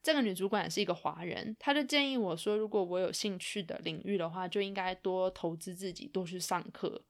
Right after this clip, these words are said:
或者是去找这方面的人 coffee chat 之类的。那 coffee chat 是一个很，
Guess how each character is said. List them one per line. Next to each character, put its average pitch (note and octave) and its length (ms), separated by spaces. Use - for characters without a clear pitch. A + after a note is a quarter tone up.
或 A3 140
者 G3+ 60
是 G#3 140
去 G3+ 140
找 F3 180
这 F3+ 160
方 F#3+ 180
面 F#3 160
的 E3+ 60
人 F3 220
coffee F3 420
chat - 300
之 - 100
类 D3+ 240
的。 - 160
那 E4 180
coffee D#4+ 400
chat C4+ 220
是 B3 180
一 A3 120
个 F#3 200
很， - 460